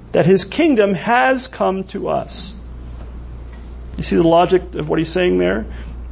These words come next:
Pray for God's glory. Well, how do, how is God's glory made manifest? In the coming of his kingdom, in us and in the world.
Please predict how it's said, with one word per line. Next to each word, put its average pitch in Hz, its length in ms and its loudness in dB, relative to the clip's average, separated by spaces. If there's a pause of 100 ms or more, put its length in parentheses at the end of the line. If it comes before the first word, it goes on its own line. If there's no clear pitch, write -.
(200)
Pray 190 140 4
for 220 140 0
God's 226 360 4
glory. 214 300 4
Well, 185 180 2
how 208 220 2
do, 226 120 0
how 196 140 0
is 277 140 -2
God's 233 320 2
glory 202 360 6
made 185 280 4
manifest? 214 580 0
In 202 80 0
the 233 80 0
coming 262 320 2
of 269 80 2
his 294 100 0
kingdom, 285 540 2
in 208 160 2
us 214 260 4
and 190 100 6
in 202 100 4
the 214 60 4
world. 208 460 4